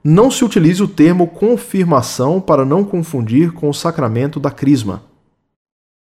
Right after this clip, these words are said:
Dons e carismas. O grande dom que deve ser por todos desejado é o da caridade. Aspirai aos dons mais altos.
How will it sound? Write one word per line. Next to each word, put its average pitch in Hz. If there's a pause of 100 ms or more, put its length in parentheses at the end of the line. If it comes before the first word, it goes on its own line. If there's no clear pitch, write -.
(140)
Dons 160
e 196
carismas. 120 (680)
O 151
grande 190
dom 147
que 143
deve 131
ser 135
por -
todos 151
desejado 113
é 143
o 147
da 156
caridade. 135 (640)
Aspirai 135
aos 123
dons 135
mais 131
altos. 131